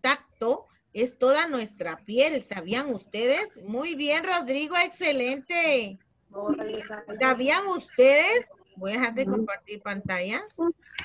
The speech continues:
¿Sabían ustedes que el sentido del tacto es todo nuestro cuerpo, ya que nosotros, es la piel, porque nosotros sentimos? ¿Será que si yo aquí me quemo, voy a sentir dolor? Miren, si yo me quemo aquí, ¿voy a sentir dolor? Sí,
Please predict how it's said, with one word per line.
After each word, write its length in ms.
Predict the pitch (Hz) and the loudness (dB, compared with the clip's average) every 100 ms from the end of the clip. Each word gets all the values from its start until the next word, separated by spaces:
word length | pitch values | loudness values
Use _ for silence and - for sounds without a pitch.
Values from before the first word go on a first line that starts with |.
| - _ _ _ _ - - | -16 _ _ _ _ -8 0
¿Sabían 440 | 262 240 262 359 | 0 2 -2 -2
ustedes 480 | 349 - 254 302 349 | -8 2 4 4 0
que 120 | 320 | -8
el 80 | 302 | -4
sentido 440 | 233 220 233 269 | -6 -4 0 2
del 220 | 294 226 | 2 -4
tacto 340 | - 226 - 311 | -4 -6 -6 -10
es 100 | - | -2
todo 200 | 277 285 | -2 -2
nuestro 380 | - - 214 185 | -6 -12 -10 -8
cuerpo, 280 | 208 - | -6 -2
ya 200 | 285 233 | 0 0
que 100 | - | -2
nosotros, 540 | 277 233 190 185 294 - - - - | -4 -6 -6 -2 -2 -2 -20 -18 -10
es 140 | 220 | -4
la 200 | 294 294 | -2 -4
piel, 360 | 202 214 349 - - | -2 0 0 -4 -12
porque 260 | 226 247 | -8 -4
nosotros 460 | 226 202 185 269 294 | -4 -4 -8 -6 -4
sentimos? 520 | 254 - 190 214 381 - _ - _ | -6 -8 -10 -8 -8 -10 _ -20 _
¿Será 260 | 277 269 262 | 2 2 2
que 180 | 359 | -6
si 200 | 330 311 | -10 -8
yo 140 | 233 262 | -2 -2
aquí 300 | 285 330 294 | -2 -4 -8
me 140 | 226 233 | -6 -2
quemo, 540 | - - - 294 285 285 | 0 0 0 2 2 0
voy 160 | 294 | -2
a 80 | 285 | -2
sentir 320 | 294 294 - | 0 0 0
dolor? 680 | - 285 277 269 277 311 - _ _ - - _ _ _ _ | 0 0 0 -2 -4 -6 -10 _ _ -20 -20 _ _ _ _
Miren, 220 | 208 247 427 494 - | -6 -2 -2 -2 -6
si 80 | 233 | -4
yo 140 | 262 | -2
me 160 | 294 285 | -2 -6
quemo 280 | 285 294 294 | -6 -6 -6
aquí, 280 | 254 240 | -8 -10
¿voy 180 | 262 294 | -6 -4
a 80 | 294 | -4
sentir 400 | 269 220 233 240 | -6 -6 -6 -4
dolor? 400 | 269 254 285 294 - | -2 0 -2 -4 -12
Sí, 320 | 269 311 370 | -10 -6 -6